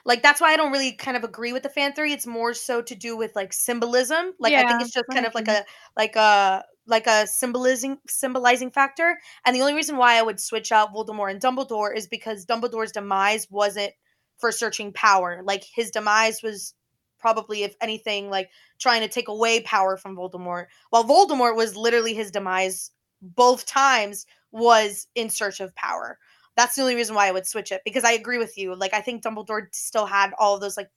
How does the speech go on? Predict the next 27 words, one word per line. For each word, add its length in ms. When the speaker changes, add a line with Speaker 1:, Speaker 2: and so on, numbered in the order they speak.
Speaker 1:
kind 140
of 60
manipulative 640
qualities, 540
but 220
Voldemort 520
was 160
definitely 380
more 260
so 420
relatable 920
to 200
that 240
elder, 520
that 340
older 600
Peverell 320
brother 480
who 260
died 600
because, 920
you 120
know, 240
he 120
was 180
showing 340
off 300